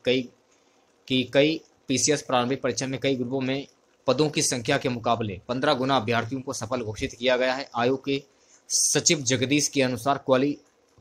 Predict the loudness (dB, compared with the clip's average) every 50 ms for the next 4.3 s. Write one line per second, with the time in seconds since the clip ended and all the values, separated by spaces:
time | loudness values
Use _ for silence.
0 | _ 0 2 2 2 2 0 -2 -2 -2 -2 -2 -2 -2 -4 -4 -2 0 0 2
1 | 4 4 2 2 0 -6 -6 -4 -4 -4 -2 -2 -4 -4 -4 -6 -8 -8 -8 -6
2 | -4 -4 -4 -4 -6 -8 -2 2 2 2 2 0 -4 -6 -6 -8 _ _ _ _
3 | _ _ _ -4 4 6 6 6 6 4 0 0 0 2 4 2 2 2 -2 -6
4 | -4 -4 -2 -4 -4